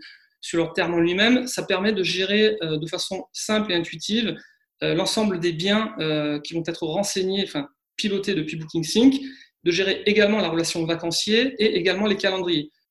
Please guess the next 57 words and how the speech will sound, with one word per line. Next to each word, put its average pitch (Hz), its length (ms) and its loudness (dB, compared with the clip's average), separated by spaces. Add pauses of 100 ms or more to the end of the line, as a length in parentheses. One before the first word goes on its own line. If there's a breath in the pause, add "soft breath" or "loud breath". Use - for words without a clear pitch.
(140)
Donc 165 140 2
ça, 233 160 2
si 226 120 -2
tu 190 100 -4
veux, 220 80 4
il 220 60 4
y - 20 4
a 170 60 2
trois 214 240 -2
pavés 220 520 2
à 165 60 -10
ce - 180 -6
niveau 175 200 2
P 180 100 -2
M 180 100 0
S, 247 320 0
ce - 160 -12
sont 202 140 -6
ces 175 140 -4
trois-là. 165 360 -2 (460 loud breath)
Au 170 80 4
niveau 202 160 2
du 196 120 -2
Channel 226 340 2
Manager, 208 600 4
donc 165 180 0
là, 214 100 0
on 185 60 0
est 180 60 -2
sur - 180 -6
de 165 60 2
la 151 120 0
synchronisation, 202 1000 0 (540 loud breath)
euh, 147 500 2
un 160 80 -2
pilotage, 202 720 0
euh, 156 80 -2
depuis 170 260 -8
BookingSync 190 460 -6
en 156 60 -8
termes 165 120 -6
de 156 80 -2
synchronisation 185 720 -2 (300)
sur 247 600 0
les 226 280 0
principaux 214 760 0
portails 208 280 0
du 202 100 -2
marché, 170 380 -2
que - 360 -20
ce 175 80 -8
soit 180 160 -2
au - 20 2
niveau, 185 480 2
euh, 156 120 0
du 151 100 -4
descriptif, 185 680 -2